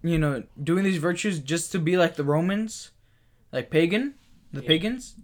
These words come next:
Speaker 1: it ha-, it almost has no merit
Speaker 2: Yeah.
Speaker 1: because of that. So if we're doing it just f-,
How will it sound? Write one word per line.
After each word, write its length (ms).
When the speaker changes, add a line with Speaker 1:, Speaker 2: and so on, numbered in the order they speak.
Speaker 1:
it 120
ha-, 400
it 140
almost 300
has 160
no 160
merit 380
Speaker 2:
Yeah. 220
Speaker 1:
because 260
of 100
that. 220
So 200
if 100
we're 80
doing 260
it 40
just 440
f-, 60